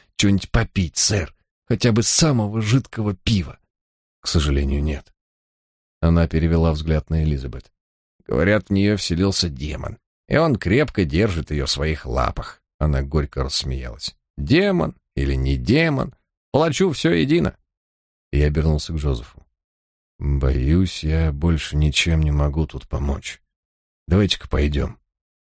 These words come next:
Я осторожно повёл его к двери и постучал.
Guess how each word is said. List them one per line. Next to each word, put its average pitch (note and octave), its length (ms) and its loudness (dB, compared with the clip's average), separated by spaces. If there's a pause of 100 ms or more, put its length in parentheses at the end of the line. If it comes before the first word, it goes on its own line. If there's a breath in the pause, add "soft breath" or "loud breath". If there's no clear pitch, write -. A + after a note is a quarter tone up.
(840)
Я G2 260 6
осторожно G2 680 2
повёл F#2 420 2
его F2+ 240 2
к D2+ 80 -4
двери F#2 300 2
и E2+ 60 2
постучал. - 680 -6